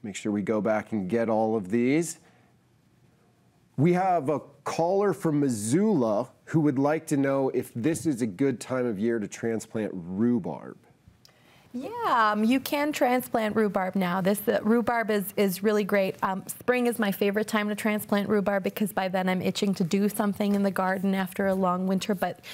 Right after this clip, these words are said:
Speaker 2: you can definitely transplant rhubarb now as well.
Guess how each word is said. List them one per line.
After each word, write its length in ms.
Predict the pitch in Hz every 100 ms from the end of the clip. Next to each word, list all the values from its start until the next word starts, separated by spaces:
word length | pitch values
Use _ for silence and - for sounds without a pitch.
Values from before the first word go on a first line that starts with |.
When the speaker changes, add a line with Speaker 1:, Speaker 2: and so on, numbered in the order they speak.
| -
Speaker 2:
you 80 | 214
can 180 | - 208
definitely 540 | 190 185 202 185 190
transplant 560 | 180 185 175 - 175 175
rhubarb 340 | 170 165 156
now 220 | 165 156 151
as 80 | -
well. 240 | - -